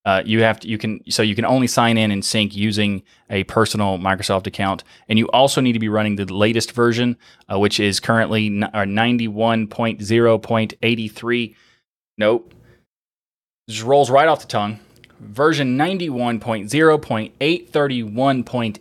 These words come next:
X or later, because sure, why not? And you may need to also enable some stuff for the sync feature to work. So you might have to go in, if it's not working, depending on what version you try it, and basically whenever you watch this episode,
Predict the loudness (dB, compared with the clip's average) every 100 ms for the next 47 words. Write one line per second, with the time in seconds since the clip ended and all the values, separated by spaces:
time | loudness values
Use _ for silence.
0 | 2 4 4 -2 -4 -2 2 2 2 0
1 | -4 -14 -16 -10 -6 -6 -8 -14 _ -8
2 | -2 0 -2 -6 -6 -4 -4 -8 -20 -20
3 | -20 _ _ -4 0 2 4 4 2 2
4 | -2 -2 -6 0 0 2 0 0 0 -2
5 | -4 -6 -8 -2 2 2 -2 -12 -6 -4
6 | -4 -4 -6 -6 -6 -6 -6 0 2 2
7 | -2 -2 2 2 0 -2 0 0 0 -4
8 | -2 -2 -2 0 2 2 2 2 0 0
9 | 0 0 0 2 0 2 0 2 0 -2
10 | -2 -4 -4 0 0 2 0 -4 -6 -4
11 | 0 -2 0 -2 0 0 -2 -4 -6 -4
12 | -4 -4 -2 -2 0 0 -2